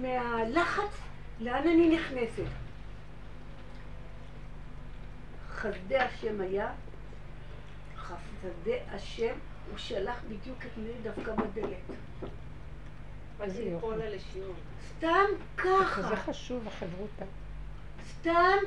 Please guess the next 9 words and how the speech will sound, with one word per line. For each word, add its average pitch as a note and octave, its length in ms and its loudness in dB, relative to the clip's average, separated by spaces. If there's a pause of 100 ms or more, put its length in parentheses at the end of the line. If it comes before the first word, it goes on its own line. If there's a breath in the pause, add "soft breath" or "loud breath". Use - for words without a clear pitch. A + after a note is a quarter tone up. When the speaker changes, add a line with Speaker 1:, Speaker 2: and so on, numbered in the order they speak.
(280)
Speaker 1:
ככה, G4 680 4
כי B3+ 80 -6
היא B3+ 80 -2
יודעת C#4+ 400 2
שאם A#3+ 220 -4
אני B3 360 -4
לא B3+ 100 2
אהיה B3+ 280 2 (100)
למטה, C#4 440 -2